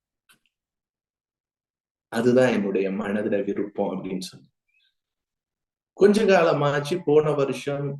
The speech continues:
இந்த இதுல ஒரு, ஒருத்தரை நான் சந்திச்ச போது, ஒரு மூத்தவர், அவரு சொல்றாரு, "இது ரொம்ப சுலபமான விஷயம், நீங்க அதை சரியா உணர்ந்திருக்கீங்க. அது எப்படின்னா,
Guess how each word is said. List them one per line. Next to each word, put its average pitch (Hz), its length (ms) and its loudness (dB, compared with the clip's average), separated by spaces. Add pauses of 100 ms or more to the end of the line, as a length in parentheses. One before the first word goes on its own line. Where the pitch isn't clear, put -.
(160)
இந்த 113 220 -4
இதுல 127 40 2
ஒரு, 107 320 4 (120)
ஒருத்தரை 110 460 -4
நான் 104 220 -4
சந்திச்ச 104 440 -6
போது, 98 300 -6
ஒரு 104 120 -8
மூத்தவர், 107 540 -6 (840)
அவரு 139 240 0 (100)
சொல்றாரு, 151 720 2 (580)
"இது 110 200 -4
ரொம்ப 139 380 2
சுலபமான 123 760 0
விஷயம், 101 600 -6 (480)
நீங்க 120 480 4
அதை 104 140 0
சரியா 117 420 4
உணர்ந்திருக்கீங்க. 107 840 -2
அது 104 140 -2
எப்படின்னா, 107 640 2